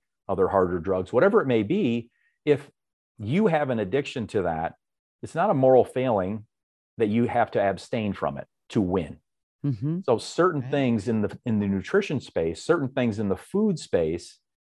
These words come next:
Speaker 1: um, you may have to abstain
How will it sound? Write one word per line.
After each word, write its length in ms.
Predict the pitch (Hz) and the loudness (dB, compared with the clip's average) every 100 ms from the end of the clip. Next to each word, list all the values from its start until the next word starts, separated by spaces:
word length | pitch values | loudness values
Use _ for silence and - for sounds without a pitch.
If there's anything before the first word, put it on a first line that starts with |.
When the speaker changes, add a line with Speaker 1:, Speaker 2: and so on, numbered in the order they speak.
| _ _ _ _ - | _ _ _ _ 0
Speaker 1:
um, 440 | 101 98 92 87 - _ _ _ _ | 2 2 0 -6 -14 _ _ _ _
you 180 | 107 117 | 0 2
may 680 | 120 147 147 85 95 139 _ _ _ - | 4 6 6 4 0 -6 _ _ _ -4
have 340 | 107 95 - | 0 0 -2
to 200 | - 101 | -2 0
abstain 800 | 92 80 - 143 127 82 87 92 | 0 -4 -6 -4 -4 -6 -10 -12